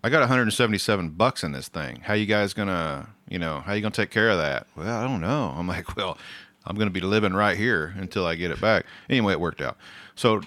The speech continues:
the moral of the story was, I'm standing there getting my lottery tickets, and I hear a youth screaming at the top of his lungs, "I want it!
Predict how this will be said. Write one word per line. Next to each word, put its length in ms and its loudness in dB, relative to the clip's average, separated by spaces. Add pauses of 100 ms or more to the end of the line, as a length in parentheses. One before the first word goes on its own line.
the 140 -2
moral 300 4
of 40 -8
the 100 0
story 320 2
was, 580 -4
I'm 120 -8
standing 320 2
there 180 0
getting 220 -4
my 60 -2
lottery 340 2
tickets, 460 -6 (340)
and 600 -6 (1040)
I 100 -2
hear 500 0 (720)
a 80 -6
youth 480 -6 (480)
screaming 760 -4
at 100 -16
the 80 -16
top 340 -4
of 140 -6
his 220 -4
lungs, 580 -4 (580)
"I 120 0
want 280 2
it! 220 -8